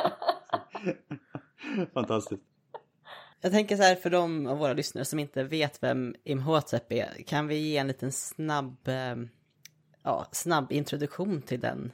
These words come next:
Speaker 2: historiska personen och vad, vad han för sorts gudastatus han fick?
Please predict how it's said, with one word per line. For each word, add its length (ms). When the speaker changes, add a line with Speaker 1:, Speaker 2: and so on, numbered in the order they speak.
Speaker 2:
historiska 680
personen 480
och 420
vad, 480
vad 280
han 240
för 240
sorts 200
gudastatus 800
han 100
fick? 420